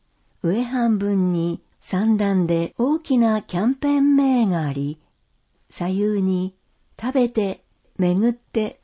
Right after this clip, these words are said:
の文字が躍っています。続いてその下に応募要項。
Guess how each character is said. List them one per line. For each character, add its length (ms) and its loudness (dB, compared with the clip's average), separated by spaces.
の 160 0
文 140 4
字 160 -2
が 200 2
躍 220 0
っ 40 -4
て 240 -4
い 140 0
ま 200 -4
す。 380 -18
続 340 -2
い 100 2
て 260 -2
そ 200 -4
の 160 -2
下 300 -6
に 340 -2
応 240 -2
募 180 -2
要 300 -2
項。 480 -6